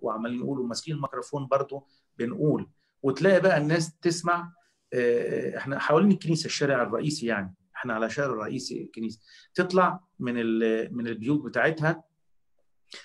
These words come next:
وتطلع التمثال بتاعها بتاع العذراء، صورة العذراء، و-، و-، ومثلًا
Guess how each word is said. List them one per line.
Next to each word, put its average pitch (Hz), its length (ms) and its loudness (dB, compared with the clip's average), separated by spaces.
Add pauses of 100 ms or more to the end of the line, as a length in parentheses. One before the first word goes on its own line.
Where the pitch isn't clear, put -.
(120)
وتطلع 156 480 4
التمثال 131 460 -2
بتاعها 131 360 -4
بتاع 113 200 -4
العذراء، 113 380 0
صورة - 300 -8
العذراء، 117 460 0 (360)
و-، 120 840 2
و-، 120 440 -6
ومثلًا 117 720 -4